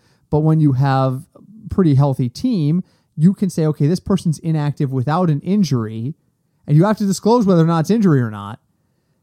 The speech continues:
in order to, to, to say whether or not they're gonna take the field. So John Ross, six times this year, had no reported injury. So either the Bengals violated the rules by hiding the injury,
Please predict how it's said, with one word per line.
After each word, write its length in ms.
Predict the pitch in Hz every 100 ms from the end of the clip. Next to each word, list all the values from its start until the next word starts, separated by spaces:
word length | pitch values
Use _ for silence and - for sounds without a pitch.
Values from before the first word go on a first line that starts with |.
| _ _
in 180 | 147 160
order 260 | 165 160 156
to, 280 | 160 143 139
to, 180 | 156
to 180 | 143 -
say 160 | - 139
whether 180 | 135 135
or 40 |
not 120 | 123
they're 60 | 127
gonna 100 | 120
take 220 | 127 110
the 80 | 113
field. 300 | 160 110 - _ _
So 160 | - 156
John 240 | 147 196
Ross, 260 | 190 214 147
six 300 | - 202 -
times 260 | 196 208 180
this 120 | -
year, 220 | 135 123
had 240 | 123 143 127
no 640 | 135 160 190 240 277 262
reported 640 | 185 185 - 202 226 226
injury. 260 | 208 147 110
So 80 | -
either 260 | 190 190 175
the 120 | 147
Bengals 520 | 135 - 196 262 247 160
violated 540 | 139 185 240 247 226
the 80 | 185
rules 240 | 190 185
by 160 | 156 139
hiding 400 | 123 208 277 240
the 140 | 220
injury, 420 | 254 143 110 120